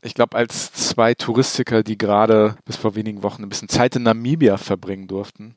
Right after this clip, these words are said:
geht uns das ein bisschen nahe. Und ich glaub, wir müssen einfach mal ganz kurz über das südliche Afrika sprechen. Einfach mal ganz kurze Bestandsaufnahme machen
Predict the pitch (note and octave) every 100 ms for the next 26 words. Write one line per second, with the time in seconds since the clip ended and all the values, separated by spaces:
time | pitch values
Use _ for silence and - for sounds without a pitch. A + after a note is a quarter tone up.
0 | _ _ G#2 A2+ C#3 B2+ B2+ A#2+ A2 G2+
1 | - G2+ F#2 F2+ F#2 - A#2 - A2+ C3
2 | - A2 G#2+ G#2+ G2+ G2+ G2+ - G#2 -
3 | - F#2 - - - - F2+ - - -
4 | - A2 A2 A#2 B2+ A#2+ D3+ - C#3+ -
5 | A#2 - A#2 D#3+ D3+ - C#3 C3 C3 C3
6 | B2